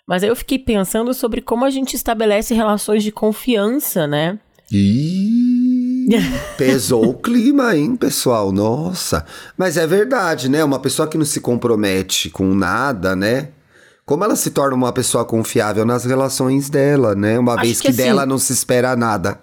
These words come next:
Speaker 2: <laughs>
Speaker 1: Não, é que eu acho que assim, a longo prazo, tu, por exemplo, bom, a gente é amigo, né? Porra.
Speaker 2: Ih.
Speaker 1: Ah, sei lá. Ih.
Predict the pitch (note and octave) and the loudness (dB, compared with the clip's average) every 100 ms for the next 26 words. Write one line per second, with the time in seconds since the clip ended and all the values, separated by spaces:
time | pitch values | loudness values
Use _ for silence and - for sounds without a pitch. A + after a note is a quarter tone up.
0 | _ - A#2 - E3+ A#3+ - - G#4+ G#4 | _ -4 -2 -2 -4 -4 -4 -6 -2 0
1 | - B3+ C#4+ C#4 C4 D4 - A3 G#3 A3 | 0 0 0 -2 -2 -4 -2 0 0 0
2 | G3 - G3+ G#3+ A3 - A3+ F3+ G3+ G3+ | 0 0 -2 -2 -6 -4 -4 -2 0 0
3 | F3+ D#3 - F3+ C#3 C#3+ E3+ F3 D#3+ D3+ | 0 -2 -2 0 0 -2 -2 -2 -2 -2
4 | F3+ - D3+ D#3+ B2+ - B2+ - F3+ - | -6 -2 -2 -2 -4 -8 -10 -4 -4 -6
5 | G#3 - _ - - - - F3+ - G3 | -16 -20 _ -2 2 2 2 -2 -2 -2
6 | G3 - _ _ - D#4+ | -2 -4 _ _ -4 2